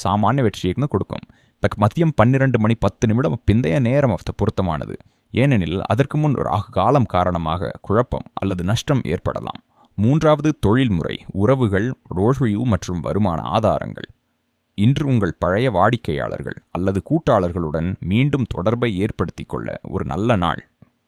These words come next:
ரிஷப ராசியில் உள்ள சந்திரன் நிலைத்தன்மையை அளிக்கிறது. இது உங்கள் வார்த்தைகளில் தாக்கத்தையும் நம்பிக்கையையும் அதிகரிக்கும். புதிய வருமான வாய்ப்புகள் திடீரென வரலாம், ஆனால் எந்த ஒரு பிரஸ்தாவத்தையும் உடனடியாக ஏற்றுக்கொள்வதற்கு முன்பு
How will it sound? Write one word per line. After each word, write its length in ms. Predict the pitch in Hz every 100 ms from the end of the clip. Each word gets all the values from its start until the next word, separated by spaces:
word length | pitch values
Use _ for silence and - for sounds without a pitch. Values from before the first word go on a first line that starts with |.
| _ _ _ _ _ _ -
ரிஷப 320 | 101 - 147 131
ராசியில் 440 | 95 117 123 120
உள்ள 120 | 104 90
சந்திரன் 500 | - 98 110 110 107 - -
நிலைத்தன்மையை 760 | 87 95 127 135 98 92 78 50 50
அளிக்கிறது. 500 | 69 78 - - - - -
இது 180 | 101 98
உங்கள் 320 | 95 92 76
வார்த்தைகளில் 720 | 58 90 127 120 95 85 67 -
தாக்கத்தையும் 760 | 92 139 - 123 - 90 117 98
நம்பிக்கையையும் 800 | 90 135 139 - 76 67 67 -
அதிகரிக்கும். 680 | 82 104 95 - - - - _ _ _ _ _ _ _ _ _ -
புதிய 240 | 123 160 202
வருமான 380 | 139 123 127 127
வாய்ப்புகள் 520 | 104 92 107 101 90 - - 98
திடீரென 420 | 110 160 160 131
வரலாம், 400 | 85 76 50 - _ - -
ஆனால் 320 | 107 110 92 78
எந்த 280 | 87 107 135
ஒரு 160 | 143 139
பிரஸ்தாவத்தையும் 800 | - 95 117 127 139 131 139 123 -
உடனடியாக 640 | 95 131 131 113 104 101
ஏற்றுக்கொள்வதற்கு 800 | 87 107 113 - 85 71 85 - 135
முன்பு 360 | 101 135 147